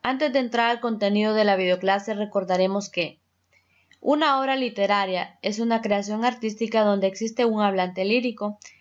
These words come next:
a través de la que se emiten mensajes y enseñanzas con la intención de comunicar y producir goce estético,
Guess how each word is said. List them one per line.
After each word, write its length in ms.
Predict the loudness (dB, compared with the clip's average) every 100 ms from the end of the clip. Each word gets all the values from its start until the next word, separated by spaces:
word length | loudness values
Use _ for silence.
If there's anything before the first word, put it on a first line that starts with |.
| _ -16 -6
a 140 | -2
través 280 | 2 4 4
de 100 | 2
la 140 | 2
que 120 | 0 -2
se 100 | 0
emiten 380 | 0 2 2
mensajes 560 | 2 0 0 2 2 2
y 20 |
enseñanzas 800 | 0 0 0 2 0 -4 -10 -10
con 200 | -2 0
la 40 | 0
intención 480 | -2 -2 0 0
de 100 | 0
comunicar 680 | 0 0 2 -2 0 -2 -2 -6
y 100 | -8
producir 520 | -2 0 0 -2 -2
goce 260 | 0 -2 -4
estético, 640 | -4 -2 -2 -6 -12 -14